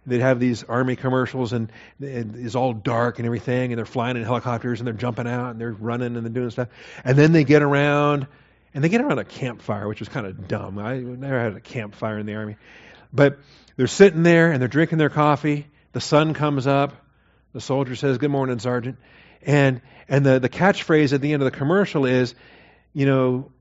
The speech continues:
"Army, U S Army, we, we get more done before six A M than most people get done all day." You know, it was,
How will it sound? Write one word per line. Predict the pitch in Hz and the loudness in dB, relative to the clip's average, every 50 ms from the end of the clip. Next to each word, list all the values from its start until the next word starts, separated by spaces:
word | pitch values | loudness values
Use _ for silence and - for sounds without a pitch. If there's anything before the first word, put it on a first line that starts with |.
| _ - | _ -6
"Army, | - 131 147 151 147 139 135 | -2 -2 0 0 0 0 0
U | 131 131 143 151 | 0 2 2 2
S | 143 - 143 | 2 0 0
Army, | 139 139 139 135 | 0 0 0 2
we, | 127 127 156 180 | 6 6 6 4
we | 147 131 127 123 156 175 | 4 0 4 6 6 6
get | 180 165 143 131 | 6 4 4 4
more | 131 131 143 165 180 170 | 2 4 4 4 4 2
done | 135 151 151 156 156 151 | 4 2 2 2 2 0
before | 139 117 - 139 135 123 | -2 -2 -2 -2 -2 -2
six | - - 151 143 - - | -2 -4 -6 -4 -4 -4
A | 147 139 139 135 | -4 -2 0 0
M | 135 135 131 127 123 | 0 0 0 -2 -2
than | 123 120 | -4 -2
most | 120 123 127 127 120 - | -2 0 0 -2 -2 -4
people | 135 127 117 - 123 | -6 -6 -4 -6 -6
get | 113 117 120 110 | -4 -4 -4 -4
done | 113 117 113 110 | -4 -4 -4 -4
all | 110 110 107 110 | -4 -4 -6 -6
day." | 113 127 131 131 - - - _ _ _ _ _ _ _ _ _ _ _ _ _ _ _ _ _ _ _ _ _ _ _ _ _ _ _ _ - | -8 -10 -14 -16 -20 -20 -20 _ _ _ _ _ _ _ _ _ _ _ _ _ _ _ _ _ _ _ _ _ _ _ _ _ _ _ _ -2
You | 131 | 0
know, | 135 139 139 156 | 2 4 4 4
it | 196 | 4
was, | 214 175 | 2 2